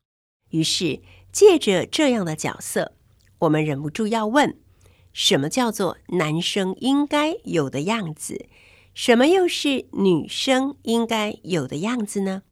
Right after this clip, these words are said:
我们是否能够真正的认清每一个孩子本来的样子，而能够真正让他做自己呢？而所谓的男生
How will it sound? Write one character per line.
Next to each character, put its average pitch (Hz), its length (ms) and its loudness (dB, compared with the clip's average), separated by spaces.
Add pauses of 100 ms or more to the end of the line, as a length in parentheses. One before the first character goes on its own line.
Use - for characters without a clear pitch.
(500)
我 226 80 2
们 262 100 6
是 392 260 6
否 214 220 4
能 196 160 2
够 262 140 2
真 302 300 2
正 311 160 2
的 254 100 4
认 277 260 4
清 269 320 0
每 208 200 0
一 160 120 0
个 240 120 -2
孩 196 340 -4
子 220 380 -4 (280)
本 151 320 2
来 139 280 -4
的 269 140 0
样 247 280 0
子， - 280 -10 (260)
而 170 160 2
能 165 160 0
够 190 120 -2
真 175 280 -2
正 175 180 -4
让 156 160 -6
他 147 340 -10
做 170 300 -2
自 - 240 -8
己 - 280 -10
呢？ - 120 -12 (600)
而 339 140 4
所 294 180 0
谓 339 140 2
的 277 120 2
男 214 300 0
生 330 420 0